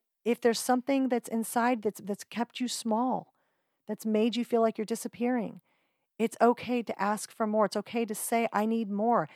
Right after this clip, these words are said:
and talk to someone about it, whether it be a, a, you know, a bestie or whether it be, um, a family member that you truly trust, or if you have to get a therapist. And, you know, I am not a doctor, so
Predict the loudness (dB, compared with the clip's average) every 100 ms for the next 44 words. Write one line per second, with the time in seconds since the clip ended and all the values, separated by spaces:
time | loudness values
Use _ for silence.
0 | -12 -6 -6 -2 6 6 6 0 -6 0
1 | 0 0 0 2 2 2 0 0 -2 0
2 | 0 0 -6 -6 -6 -4 0 0 0 -2
3 | -4 -4 -8 _ _ 0 2 4 2 0
4 | -2 -4 -8 -6 -8 -6 -6 -8 -8 -4
5 | -2 0 -2 -2 -4 -6 -12 -6 -4 -4
6 | -2 0 0 0 0 0 -2 -4 -2 -4
7 | -4 -4 -2 2 2 2 -2 -4 -6 -4
8 | -2 -2 0 0 -2 0 2 2 2 4
9 | 4 2 -8 -10 -4 -4